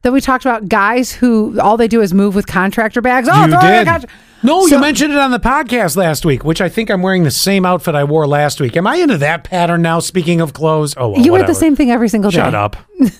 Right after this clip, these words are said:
Speaker 1: So, so then now it's gone from contractor bags to milk crates.
Speaker 2: <laughs>
Speaker 1: Where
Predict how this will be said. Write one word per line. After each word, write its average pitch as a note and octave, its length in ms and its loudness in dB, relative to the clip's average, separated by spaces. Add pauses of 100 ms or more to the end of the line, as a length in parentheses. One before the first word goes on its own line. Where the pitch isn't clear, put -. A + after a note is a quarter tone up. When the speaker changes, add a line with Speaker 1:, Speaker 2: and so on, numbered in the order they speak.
(580)
Speaker 1:
So, E4+ 240 -2 (460)
so E4+ 160 0
then G#4 220 2
now F4+ 300 2
it's E4 200 0
gone C#4+ 340 2
from A#3+ 220 -2
contractor F4 720 0
bags D#4 480 0 (300)
to C4 100 0
milk B3 260 2
crates. - 360 -10 (140)
Speaker 2:
<laughs> - 180 0
Speaker 1:
Where G#4 280 4